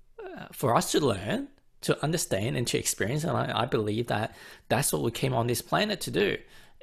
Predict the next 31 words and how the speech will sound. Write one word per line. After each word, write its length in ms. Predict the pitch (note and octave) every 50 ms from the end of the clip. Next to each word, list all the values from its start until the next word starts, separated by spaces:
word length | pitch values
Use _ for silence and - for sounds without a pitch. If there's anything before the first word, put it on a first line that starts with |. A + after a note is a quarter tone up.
| - - - - -
And 240 | C#3 A#2 G#2+ A2 - -
framework, 680 | - - - B2+ A#2 C#3+ D3 D3 C#3+ C#3 C3+ C#3 - -
process, 600 | - - A2 G#2+ C#3 D#3 - - - C3 B2 -
systems, 540 | - - B2+ - - - D3+ C3+ D3+ - - -
all 220 | - D#3 C#3 D3 D#3
these 220 | D3+ D3+ C#3+ -
are 260 | D#3 C3 A2+ A#2 A#2 - - - - - - - - -
part 200 | - - C#3+ C3
of 140 | C3+ - -
the 120 | - A#2+
dualistic 640 | G#2+ - - B2 G#2+ A2+ A#2 C#3 - - - B2+ -
world 260 | - A2 G#2 G#2+ A#2+
that 120 | - B2+ A#2+
we 100 | G#2 G2+
come, 340 | - - - A2+ A2+ A#2+ A#2+
that 180 | A#2+ G#2+ -
everything 440 | - G#2+ A2+ C#3 C3 - - C3+ A#2
is 80 | G#2 -
separate 440 | - - A2 - - - C3 B2+
and 160 | A2+ G#2 G2+ G2+
we 80 | G#2
need 120 | A2 A2+ A2
to 80 | G#2+
put 300 | G2 - - - D3+ -
all 140 | - A#2+ A#2+
these 200 | A#2+ A2+ G#2 -
boxes 680 | - _ _ - A2+ B2+ - - - D3+ C3 A#2 A#2 -
and 160 | G#2 G2+ F#2+
frameworks 640 | - - C#3+ A#2+ C3 D3 D3 D3 C3+ C3+ - - -
around 400 | G#2+ G2+ B2+ G3 A#3 A#3 F3 G2+
it. 200 | G2+ - -